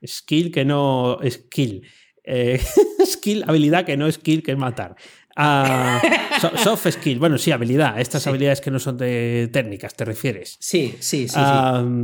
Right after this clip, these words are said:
Speaker 1: hombre, eh, hay una que es muy socorrida y que, mm, la dice casi siempre gente que está, eh, fuera de este sector o, o fuera
Speaker 2: Sí.
Speaker 1: de, vamos, fuera del mundo de la programación, pero que ha trabajado alguna vez o mucho tiempo con,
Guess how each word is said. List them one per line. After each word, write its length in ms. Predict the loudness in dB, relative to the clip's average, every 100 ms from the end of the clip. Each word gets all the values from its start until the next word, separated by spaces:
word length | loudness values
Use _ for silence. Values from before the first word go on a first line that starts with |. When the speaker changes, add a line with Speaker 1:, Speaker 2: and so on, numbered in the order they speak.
| -2 -4 -8 -10 -12 -6
Speaker 1:
hombre, 440 | -2 0 -2 -4 -20 -8
eh, 160 | -6 -2
hay 160 | 0 2
una 160 | 2
que 60 | 0
es 60 | 0
muy 100 | 2
socorrida 840 | 2 2 4 4 4 0 -4 -18 _ _ -18 -4
y 140 | -2
que, 400 | 0 0 -2 -4
mm, 340 | -6 -2 -2 -2
la 360 | -2 -2 -2
dice 220 | -2 -2 -2
casi 240 | -4 -4
siempre 260 | -4 -2 -2
gente 240 | -2 -2
que 60 | -4
está, 440 | -2 0 -2 -6 _ _ _ -6
eh, 260 | -2 0 0
fuera 260 | 0 2
de 60 | 2
este 160 | 0
sector 720 | -2 -2 0 0 2 0 -6 _ -10
o, 200 | -10 -8
o 80 | -4
fuera 260 | 0 2
Speaker 2:
Sí. 60 | 2
Speaker 1:
de, 260 | 2 2
vamos, 240 | 2 0 0
fuera 220 | 0 0
del 140 | 2 0
mundo 280 | 0 0 2
de 40 |
la 140 | 0 0
programación, 680 | 0 0 0 2 0 0 -8 -4
pero 180 | 0 0
que 60 | 0
ha 40 |
trabajado 440 | 0 0 0 2 2
alguna 280 | 2 0 2
vez 260 | 0 -2 -8
o 80 | -6
mucho 280 | -4 -4 -4
tiempo 320 | -4 -2 -2
con, 300 | 0 0 -2